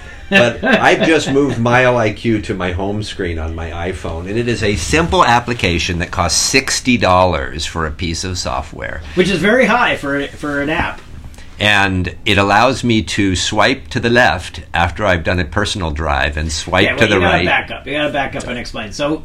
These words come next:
Speaker 2: the tax laws in America say if you're driving your car to and from work, you may not write that off. That's a normal cost of wor-, work. But if you are driving your car anywhere else and you are not being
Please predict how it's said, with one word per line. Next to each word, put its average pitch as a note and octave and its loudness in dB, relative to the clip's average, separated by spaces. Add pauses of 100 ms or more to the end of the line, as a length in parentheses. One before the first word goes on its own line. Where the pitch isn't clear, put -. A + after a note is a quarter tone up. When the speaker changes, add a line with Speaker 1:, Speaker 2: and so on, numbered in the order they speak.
Speaker 2:
the F3 0
tax - -2
laws B2 -2
in D#3+ -4
America C#3+ -2 (320)
say D3+ -2 (160)
if E3+ -4
you're D4 0 (500)
driving A3 0
your F#3+ -2
car F3 0
to G#3+ 0
and A3 0
from F#3 0
work, - 0
you D#3+ 2
may F3 -2
not E3+ 0
write C#3+ -2
that C3 -2
off. A#2+ -8
That's B2+ -8
a C3+ -4
normal C#3+ -2
cost C3 -6
of G#2 -8
wor-, G#2 -12 (120)
work. - -8 (200)
But D#3+ 2
if E3 -2
you C4+ 2
are G3+ 4
driving C4+ 0
your A#3+ 0
car G3 -2
anywhere C4+ 2
else D3 -2
and D3+ -4
you D3+ -4
are D3 -2
not F#3 -4
being G#3 0